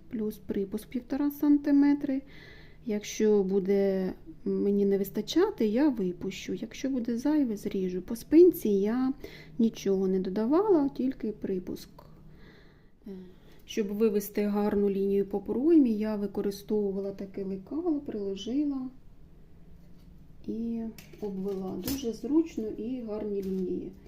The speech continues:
е, виходять. Хто, е, зараз я хочу, щоб уникнути деформації, м, е, пройми і горловини, я хочу продублювати края тоненьким дублеринчиком.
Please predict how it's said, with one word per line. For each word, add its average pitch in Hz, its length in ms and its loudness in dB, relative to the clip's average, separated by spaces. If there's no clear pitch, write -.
е, - 60 -16
виходять. 233 680 -10
Хто, - 180 -16
е, 202 280 -4
зараз 220 580 -4
я 214 140 -4
хочу, 208 580 -4
щоб 196 400 -8
уникнути 208 600 -2
деформації, 196 1300 -2
м, 190 720 -4
е, - 80 -14
пройми 208 420 2
і 196 140 -2
горловини, 196 680 4
я 196 160 -4
хочу 220 380 -4
продублювати 214 920 -4
края 202 580 -2
тоненьким 226 520 2
дублеринчиком. 220 1040 0